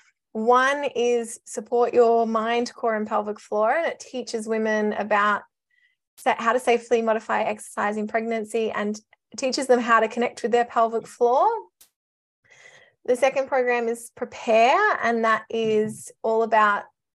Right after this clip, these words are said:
um, preparing the pelvic floor for birth, education on childbirth, perineal massage, helping them feel confident and prepared physically and, um, and mentally for childbirth.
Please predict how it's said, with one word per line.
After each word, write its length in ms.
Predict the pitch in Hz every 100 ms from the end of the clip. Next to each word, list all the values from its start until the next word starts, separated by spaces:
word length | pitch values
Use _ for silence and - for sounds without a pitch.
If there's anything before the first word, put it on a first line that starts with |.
| _ _ 220
um, 360 | 220 214 208
preparing 440 | 214 214 - 247 302
the 80 |
pelvic 320 | 302 294 302 -
floor 200 | 294 294
for 120 | 262
birth, 460 | 277 269 262 269 _ _ _ _ _ _ _ _ _ _ _
education 680 | 240 233 254 247 240 - 240
on 140 | 240
childbirth, 840 | 247 233 226 220 226 226 220 220 220 _
perineal 320 | - 220 214
massage, 840 | 214 208 214 226 214 214 208 214 - -
helping 360 | 220 214 226 220
them 120 | 214
feel 440 | 214 220 214 214 _ _ _ _
confident 500 | - 233 226 226 214
and 120 | 208
prepared 460 | 226 220 240 240 240
physically 640 | - 240 240 - 233 226
and, 260 | 214 214 -
um, 240 | 214 214 _
and 160 | 220 214
mentally 420 | 214 220 220 214
for 160 | -
childbirth. 440 | 214 220 233 254